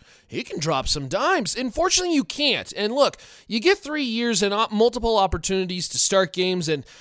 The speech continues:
you just can't show us at least a flash. That's what I'm looking for, is a flash. Yeah, I, I don't need to see you dropping dimes consistently or, or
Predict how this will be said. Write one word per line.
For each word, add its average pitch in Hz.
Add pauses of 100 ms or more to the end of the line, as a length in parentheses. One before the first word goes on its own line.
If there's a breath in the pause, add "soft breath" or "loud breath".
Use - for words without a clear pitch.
(100)
you 180
just 262
can't 233
show 202
us 190 (120)
at 220
least 240
a 196
flash. 160
That's 247
what 262
I'm 226
looking 165
for, 123
is 226
a 208
flash. 156
Yeah, 180 (340 loud breath)
I, 240
I -
don't 339
need 320
to 277
see 269
you 247
dropping 214
dimes 185
consistently 175
or, 135
or 131